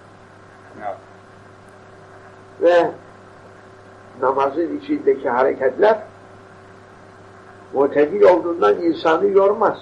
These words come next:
Speaker 2: Yorultmaz, kalp çarpıntısı vermez. Hiçbir suretle. Çok rahat. Enmesi, kalkması, durması.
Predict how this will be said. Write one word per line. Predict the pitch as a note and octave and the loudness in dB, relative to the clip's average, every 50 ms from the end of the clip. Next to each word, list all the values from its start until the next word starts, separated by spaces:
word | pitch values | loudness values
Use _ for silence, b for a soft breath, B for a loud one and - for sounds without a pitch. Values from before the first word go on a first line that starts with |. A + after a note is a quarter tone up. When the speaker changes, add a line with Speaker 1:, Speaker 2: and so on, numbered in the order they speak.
| - - - - - - - - - - - - - - - - - - - - - - - - - - - - - - - - - - - - - - - - - - - - - B2 | -16 -20 -20 -20 -20 -20 -20 -20 -20 -20 -20 -20 -20 -20 -20 -20 -20 -20 -20 -20 -20 -20 -20 -20 -20 -20 -20 -20 -20 -20 -20 -20 -20 -20 -20 -20 -20 -20 -20 -20 -20 -20 -20 -14 0 2
Speaker 2:
Yorultmaz, | C#3+ E3 E3+ E3 D3+ - - F#3+ F#3+ F3 D#3 - - - - | 4 6 6 4 2 0 0 0 2 2 2 0 -4 -10 -4
kalp | - D3 E3 E3 - - | 0 2 2 2 2 2
çarpıntısı | F3+ F#3 - - D#3+ C#3+ - - D3 - - G3 G3 | 2 2 2 2 2 0 0 0 -2 -4 -4 -2 0
vermez. | F#3 F#3 F3 F3 F3+ F#3+ E3+ D3 G#2 - - - - - - - - - - - - - - - - - - - - - - - - - - - - - - - - - - - - - - | 0 0 0 0 0 0 0 0 -2 -6 -12 -18 -20 -20 -20 -20 -20 -20 -20 -20 -20 -20 -20 -20 -20 -20 -20 -20 -20 -20 -20 -20 -20 -20 -20 -20 -20 -20 -20 -20 -20 -20 -20 -20 -8 -4 -2
Hiçbir | G#3 G3+ - - F3 D#3+ C#3+ - C#3+ | 0 0 0 2 2 2 2 0 -2
suretle. | C#3 C3 C3 B2 A#2+ - - - - - - - - - - - - - - - - - - | -6 -4 -4 -4 -6 -8 -12 -14 -16 -16 -18 -20 -20 -20 -20 -20 -20 -20 -20 -20 -10 -4 0
Çok | C4+ C4 A#3+ A3 G#3+ - - G3 | 4 4 4 4 2 -2 -2 -2
rahat. | F#3+ F3+ - - - A#2+ - - - - - - - - - - - - - - - - - - - - - - - - - - - - - - - - - - - - - | 0 0 2 0 -2 -2 -6 -12 -20 -20 -20 -20 -20 -20 -20 -20 -20 -20 -20 -20 -20 -20 -20 -20 -20 -20 -20 -20 -20 -20 -20 -20 -20 -20 -20 -20 -20 -20 -20 -20 -20 -10 -6
Enmesi, | - D#3 D#3 D#3 D3+ D#3 D3 C#3 - - - - - - - - | -4 -4 -4 -4 -6 -8 -8 -8 -10 -14 -16 -16 -16 -16 -16 -8
kalkması, | - C#3+ D3+ - - - C#3 C3+ B2+ - - - B2+ - - - - - | -4 -4 -4 -4 -6 -10 -12 -12 -12 -12 -14 -12 -12 -12 -12 -12 -8 -6
durması. | D3+ D3+ D3+ D3 C#3 C#3 - - - - - | -4 -4 -4 -4 -8 -10 -10 -10 -12 -14 -16